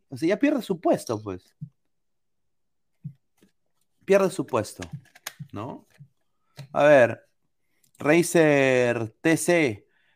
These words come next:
en Europa mejor que se baje de la nube y vaya a la Liga Boliviana, a la Liga de Perú. Ahí está. César Antonov, imagínense si Bacuyar le toca el Perú en el var.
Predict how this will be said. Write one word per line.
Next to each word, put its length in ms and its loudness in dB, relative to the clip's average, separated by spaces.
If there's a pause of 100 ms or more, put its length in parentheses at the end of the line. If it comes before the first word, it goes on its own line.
en 180 -2
Europa 440 2
mejor 320 -2
que 120 -4
se 180 -2
baje 280 0
de 260 -2
la 120 0
nube 200 -4
y 40 -2
vaya 180 -2
a 40 -2
la 80 -2
Liga 240 -2
Boliviana, 600 0
a 40 -4
la 120 -2
Liga 220 -2
de 120 0
Perú. 460 -4 (1900)
Ahí 280 -8
está. 480 -2 (1400)
César 400 4
Antonov, 500 2
imagínense 520 0
si 120 0
Bacuyar 400 0
le 140 -2
toca 240 -2
el 120 -2
Perú 280 0
en 100 -4
el 180 -2
var. 540 -2